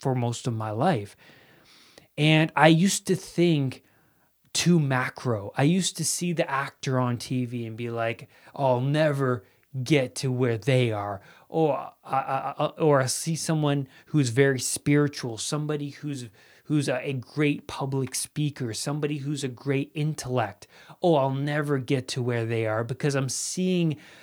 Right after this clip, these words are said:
the outer onion, the outer layer." Little did I know they had to go through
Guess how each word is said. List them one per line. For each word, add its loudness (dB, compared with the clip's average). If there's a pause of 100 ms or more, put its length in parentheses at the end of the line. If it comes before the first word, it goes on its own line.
(140)
the -2
outer 4
onion, 0
the -2
outer 4
layer." -2 (800)
Little 6
did 2
I 4
know 2
they 2
had -4
to 2
go 4
through 0